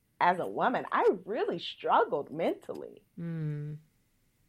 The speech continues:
Speaker 2: But
Speaker 1: And
Speaker 2: with your
Speaker 1: just
Speaker 2: value and your worth in
Speaker 1: Yeah.
Speaker 2: that. Yeah. So, uh,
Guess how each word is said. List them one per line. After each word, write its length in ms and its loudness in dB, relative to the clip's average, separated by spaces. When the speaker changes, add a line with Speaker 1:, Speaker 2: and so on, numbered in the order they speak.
Speaker 2:
But 120 6
Speaker 1:
And 80 6
Speaker 2:
with 160 10
your 120 12
Speaker 1:
just 80 6
Speaker 2:
value 440 6
and 140 2
your 140 0
worth 500 -2
in 120 -6
Speaker 1:
Yeah. 460 6
Speaker 2:
that. 80 -6
Yeah. 320 8
So, 460 6
uh, 120 0